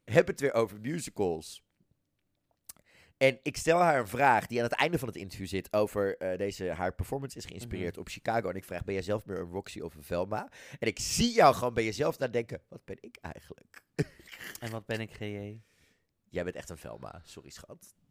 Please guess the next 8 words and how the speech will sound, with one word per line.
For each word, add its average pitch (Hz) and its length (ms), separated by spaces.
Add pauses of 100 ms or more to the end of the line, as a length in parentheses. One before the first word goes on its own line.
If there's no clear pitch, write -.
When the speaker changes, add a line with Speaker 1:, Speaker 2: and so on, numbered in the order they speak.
(520)
Speaker 1:
Jij 127 180
bent 110 200
echt 135 220
een 123 80
Velma, 85 320
persoonlijk 139 480
en 127 140
professioneel. 85 720